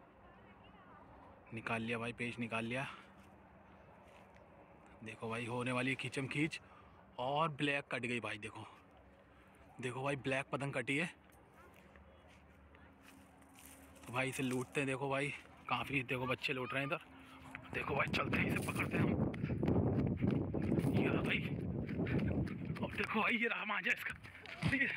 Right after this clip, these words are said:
पकड़ ली। देखो भाई, ये रही पतंग, और ये रही, देखो भाई, काफ़ी शानदार पतंग है चील काट में। देखो,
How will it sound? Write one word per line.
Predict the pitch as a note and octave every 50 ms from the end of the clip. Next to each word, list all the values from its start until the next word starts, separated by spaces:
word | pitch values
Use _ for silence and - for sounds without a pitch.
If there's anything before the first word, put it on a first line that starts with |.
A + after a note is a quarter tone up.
| - F#3 E3+ - B4+ A#4+ A4 - -
पकड़ | - - F#3+ D#3 D#3+
ली। | D#3 D#3 E3+ - - - - -
देखो | - C3 - C#3+ C3+
भाई, | B2+ C3 C3
ये | C3 B2+
रही | B2+ C3+ C#3+ - -
पतंग, | C#3 B2+ E3+ F#3+ - - - - - - - - - - - - - - -
और | C3 B2
ये | B2 A#2+ A#2+ A#2
रही, | A2+ A#2 - - - - - - - - - - - - - - - - - - - - - - - - - - - - - - - - - - - - - - - - - - -
देखो | G#2 G2 F#2+ G2 G2
भाई, | F#2+ - G2 - - - - - - - - - - - - - - - - - - - - - - -
काफ़ी | - A#2+ A#2+ A#2+ C3 B2+
शानदार | - - B2 A2+ A#2+ B2 C3 C3
पतंग | - C3 B2+ B2+
है | C3 D3 -
चील | - C#3+ C#3 C3+
काट | - - C3 C3+ C3
में। | D3 F#3 G3 - - - - - - - - - - - - - - - - - - - - - - - - - - - - - - - - - - - B2+
देखो, | B2 A#2+ B2 C#3+ E3+